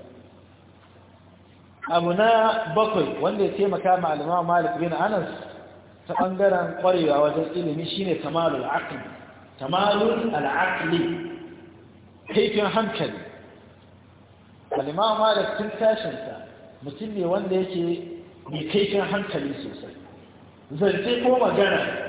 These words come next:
idan ta fita bakinsa za ka ga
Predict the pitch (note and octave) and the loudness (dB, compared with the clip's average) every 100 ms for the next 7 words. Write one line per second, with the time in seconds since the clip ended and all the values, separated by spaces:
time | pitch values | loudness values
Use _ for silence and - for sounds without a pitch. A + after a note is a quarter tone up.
0 | - - - - - - - - - - | -10 -14 -16 -18 -20 -20 -20 -20 -20 -14
1 | - E3 G#3+ B3 A#3+ G#3 G#3 F#3+ D3 F3+ | -4 0 0 0 -2 0 2 4 2 0
2 | F3+ - B2 - C3 F#3+ G3+ E3+ | -4 -4 -6 -6 -2 0 0 0